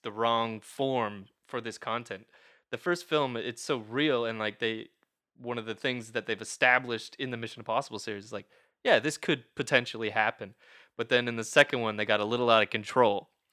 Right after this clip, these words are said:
And I just started going crazy with it, and it doesn't match. And I think that's why people laugh so much at that film.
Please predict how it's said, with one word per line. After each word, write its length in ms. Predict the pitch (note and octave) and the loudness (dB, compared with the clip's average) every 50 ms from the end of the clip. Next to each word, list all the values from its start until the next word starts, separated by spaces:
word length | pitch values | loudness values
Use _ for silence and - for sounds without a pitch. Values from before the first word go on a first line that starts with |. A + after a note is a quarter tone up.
| _ _ _ _ _ _ _ _ _ _ _ _ _ - | _ _ _ _ _ _ _ _ _ _ _ _ _ -8
And 100 | A2+ G#2 G2+ | -6 -4 -4
I 60 | G2 | -4
just 220 | G2+ A2+ A2 - | -6 -8 -10 -6
started 260 | - - A2+ G#2+ A2 | -2 0 0 0 0
going 240 | G2+ A#2 G#2 G2+ G2+ | -2 -2 -2 -2 -4
crazy 360 | - - B2 A2+ A2 G2+ A2+ | -2 0 2 2 2 0 -4
with 200 | G2+ G2 G2+ - | -6 -8 -8 -10
it, 140 | G#2+ G#2 - - | -10 -12 -10 -8
and 80 | G#2+ | -8
it 100 | G#2 G2+ | -4 -2
doesn't 260 | - B2+ A#2 A#2+ G#2 A2 | 0 0 0 -2 -6 -2
match. 400 | A2 A2+ A2 G#2 G2 G2 - - | 2 6 6 6 4 2 -4 -4
And 80 | A2 | -4
I 60 | G#2+ A2 | -2 -2
think 200 | - A3 A#3+ - | -2 -2 -2 0
that's 240 | E3+ E3 D3+ - | 0 0 0 0
why 300 | - C3 B2+ B2+ B2+ B2+ | 4 8 10 10 10 10
people 440 | A#2+ - - C#3+ C3 - B2+ A2 G2+ | 6 2 -4 -6 -6 -4 -4 -2 2
laugh 300 | G#2 G#2+ G#2+ A2 A2+ - | 4 4 4 4 2 0
so 180 | - - B2 A2+ | -4 -4 -4 -4
much 240 | G#2+ G#2 G#2 - - | -2 -4 -4 -4 -6
at 120 | G#2 - | -8 -8
that 200 | G#2+ G2 F#2+ - | -8 -8 -10 -12
film. 420 | - - C3+ B2 A2 F#2+ F#2+ - | -14 -10 -10 -8 -8 -10 -12 -16